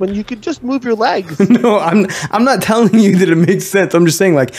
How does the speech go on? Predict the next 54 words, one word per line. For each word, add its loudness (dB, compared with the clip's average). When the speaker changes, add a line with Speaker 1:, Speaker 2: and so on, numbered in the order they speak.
Speaker 2:
you 0
can 0
cheat 0
if 0
you 0
want -2
to. -2
I'm 0
just -2
saying, 0
like, -2
I -8
wanna 0
live 0
a -2
healthy -4
lifestyle, -4
so -8
I'm -4
not -6
going -2
Speaker 1:
You -4
Speaker 2:
to. -4
Speaker 1:
can -8
shake -8
your -2
phone 0
in 2
a 0
jet -2
rocket -4
if -12
you -10
want -6
to -6
and -2
spend -4
a -6
billion -2
dollars -2
Speaker 2:
<laughs> -18
No, 0
Speaker 1:
on -6
Speaker 2:
pro- -4
Speaker 1:
a -8
five-second -4
ride. 2
Speaker 2:
Whew. 4
Speaker 1:
Like, -6
what? -6
Speaker 2:
Probably -4
not, -8
because -10
they -10